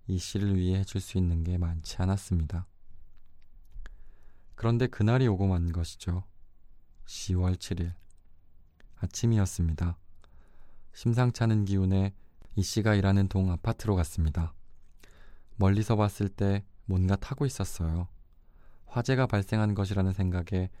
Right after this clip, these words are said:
부랴부랴 뛰어갔죠. 그런데 그 불이,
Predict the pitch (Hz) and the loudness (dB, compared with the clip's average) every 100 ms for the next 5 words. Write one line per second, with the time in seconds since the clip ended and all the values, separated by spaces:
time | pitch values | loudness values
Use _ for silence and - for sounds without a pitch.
0 | - - - - - 92 85 90 90 - | -18 -20 -20 -12 -4 0 0 0 -2 0
1 | 107 104 - - 87 - - - - - | 0 0 -2 -4 -6 -8 -20 -20 -20 -20
2 | - - - - - - - - - 90 | -20 -20 -20 -20 -20 -20 -20 -20 -4 0
3 | 85 85 85 87 - - - - - - | 0 0 -2 -4 -12 -20 -20 -20 -20 -8
4 | - 92 - 90 90 90 | -4 -4 -4 0 0 0